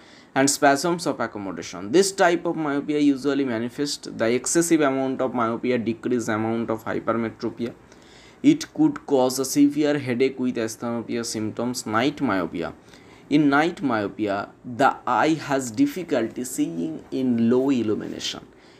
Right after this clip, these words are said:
Even through the daytime, vision is normal. This occurs due to an increase in sensitivity to the shorter wavelength of light.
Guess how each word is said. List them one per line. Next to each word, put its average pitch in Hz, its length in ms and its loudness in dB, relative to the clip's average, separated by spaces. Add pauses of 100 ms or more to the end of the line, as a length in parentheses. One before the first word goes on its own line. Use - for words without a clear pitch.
(160)
Even 180 340 4
through 160 280 4
the 151 120 2
daytime, 117 840 2
vision 107 640 -4
is 113 260 -4
normal. 82 520 -8 (720)
This 160 240 4
occurs 156 440 2
due 139 400 4
to 110 500 -2
an 131 200 -2
increase 156 580 2
in 131 200 -2
sensitivity 123 840 -4
to 113 220 0
the 107 280 2 (560)
shorter 135 600 2
wavelength 107 720 0
of 107 280 -8
light. - 400 -10